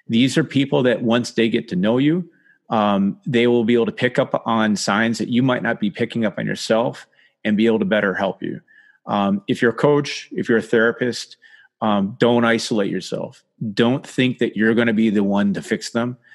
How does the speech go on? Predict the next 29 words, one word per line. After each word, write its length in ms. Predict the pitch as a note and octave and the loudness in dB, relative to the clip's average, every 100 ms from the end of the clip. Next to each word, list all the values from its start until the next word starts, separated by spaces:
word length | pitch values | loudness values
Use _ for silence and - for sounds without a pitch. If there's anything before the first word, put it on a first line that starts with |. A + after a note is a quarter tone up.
| - - _ G#2+ | -20 -20 _ -2
Um, 240 | G#2 G2+ | 0 0
collaborate, 800 | - - G#2 A2 A#2+ C3 C#3 - _ _ _ - | -2 0 2 2 2 0 0 -4 _ _ _ -6
discuss 720 | A2 - - A#2+ C3 - - - _ _ | -4 -4 0 2 0 -4 -12 -20 _ _
with 240 | - G3+ G#2 | -6 -2 0
other 220 | B2+ A#2+ | 2 2
trainers, 460 | A#2 - A#2+ A#2+ G#2+ | 0 0 0 0 -2
with 80 | - | -2
other 200 | G#2 F#2+ | -2 -2
therapists. 720 | - G#2 A2 - C2 - - _ - _ | -2 0 0 0 -4 -4 -14 _ -20 _
You'll 200 | G#2+ B2 | 0 2
be 100 | A#2+ | 4
able 120 | B2+ | 2
to 40 | A#2 | 2
help 280 | G2+ A#2 B2 | 0 0 0
your 80 | |
patients 560 | - G2+ G#2 - G2+ - | 0 -2 -2 -2 -2 -4
so 260 | - - A#2 | -4 0 0
much 260 | A#2 - | 0 -2
more. 360 | A2 G#2+ A#2+ - - _ _ _ - | -2 -2 -4 -8 -20 _ _ _ -2
Um, 520 | G2 F#2 F2+ F2 - _ _ _ | 0 2 2 0 -4 _ _ _
I 80 | B2+ | 2
don't 160 | C#3 C3 | 2 4
know 160 | B2+ | 2
how 260 | G#2 A#2 A2+ | 2 2 2
I'd 140 | G#2+ | 2
be 80 | G2 | 2
able 140 | G#2+ F#2+ | 0 0
to 60 | |
help 360 | F#2 G2+ F#2 | 0 0 -2